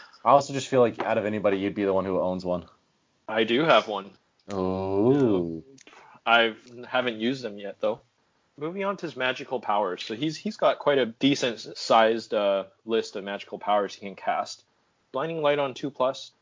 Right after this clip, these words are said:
Speaker 2: Terrifying Aura on two plus, Immobilize on three plus with a twelve inch range, Command,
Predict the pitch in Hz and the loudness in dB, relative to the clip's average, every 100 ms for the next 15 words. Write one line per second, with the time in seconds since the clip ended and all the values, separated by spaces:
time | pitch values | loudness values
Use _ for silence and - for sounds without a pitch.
0 | _ - 127 123 113 104 98 90 92 90 | _ -2 0 0 -2 -4 -4 -2 0 0
1 | 90 110 92 - 95 - 95 - - - | -4 -8 -14 -10 -10 -2 -2 -2 -8 -18
2 | _ _ 107 104 113 120 127 147 143 - | _ _ 0 2 4 6 8 6 2 -8
3 | 101 95 95 95 - _ 113 127 - 95 | -10 -8 -8 -14 -20 _ -4 -4 0 0
4 | 95 - - 95 104 101 98 - 107 120 | 0 -6 -12 -4 0 0 -2 -4 -4 -4
5 | 123 - - 101 104 120 156 | -6 -12 -12 -4 -2 -2 -4